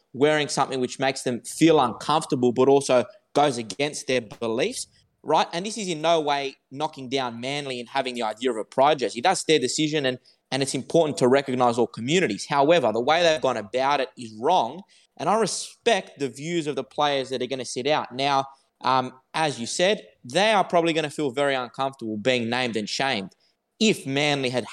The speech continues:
had a consultation process prior to all of this, maybe they would have scrapped the idea in the first place, or maybe they would have gone about it differently,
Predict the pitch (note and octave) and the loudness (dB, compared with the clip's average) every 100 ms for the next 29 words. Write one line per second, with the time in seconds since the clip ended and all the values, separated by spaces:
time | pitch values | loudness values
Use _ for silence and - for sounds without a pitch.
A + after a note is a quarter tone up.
0 | - F#3+ A#3+ - C#3+ B2+ A#2 - A2 - | -2 2 2 0 -4 -4 -8 -6 -8 -8
1 | G#2+ - F#2+ F#2+ C3 F3 - _ _ - | -14 -12 -12 -8 -8 -8 -12 _ _ -2
2 | D#3+ F#3+ A3+ D#3 A#2 A2+ A2 D#3 - _ | 2 4 2 0 -6 -6 -8 -10 -12 _
3 | _ C3 E3+ G#3+ G3+ G3 G3 - D#3+ E3+ | _ -4 0 0 0 -4 -6 -4 0 2
4 | F3 D#3 - - F#3 - E3 D3+ B2 C3 | 2 0 -6 -6 -8 -6 0 0 0 -4
5 | A#2+ A#2 D#3+ F3 F3+ A2+ - D3+ F3 F3+ | -6 -4 0 0 0 -6 -4 -2 0 2
6 | D#3 D#3 D3 - D3 D3 D3 C#3 C3 - | 0 0 -4 -2 -4 -2 -2 -4 -4 -10
7 | - F3 - E3 G#2 F#2+ | -6 -6 -2 -4 -4 -12